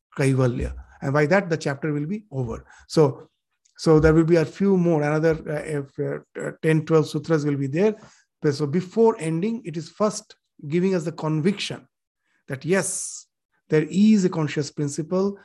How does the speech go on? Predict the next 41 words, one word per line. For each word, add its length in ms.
which 240
is 180
your 160
real 360
identity. 680
And 200
to 320
be 100
identified 680
with 240
that 280
by 100
getting 320
rid 240
of 140
the 100
illusion 640
is 360
the 100
be-all 560
and 220
end-all 440
of 160
your 200
human 280
existence. 540
So 100
with 160
this, 220
we 60
stop 280
our 80
discussion 440
today. 340
We 80
will 80
continue 500
with 140
the 180
remaining 280
sutras 480